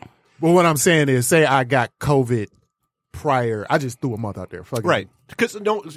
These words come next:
Speaker 2: so
Speaker 1: January
Speaker 2: case, no, so
Speaker 1: of
Speaker 2: case in point.
Speaker 1: twenty twenty.
Speaker 2: No, so case in point.
Speaker 1: Mm.
Speaker 2: I did.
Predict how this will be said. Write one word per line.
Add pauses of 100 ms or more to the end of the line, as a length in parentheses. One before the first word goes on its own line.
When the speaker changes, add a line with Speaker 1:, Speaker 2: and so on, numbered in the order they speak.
(200)
Speaker 2:
so
Speaker 1:
January
Speaker 2:
case,
no,
so
Speaker 1:
of
Speaker 2:
case
in
point.
Speaker 1:
twenty
twenty.
Speaker 2:
No,
so
case
in
point. (100)
Speaker 1:
Mm.
Speaker 2:
I
did.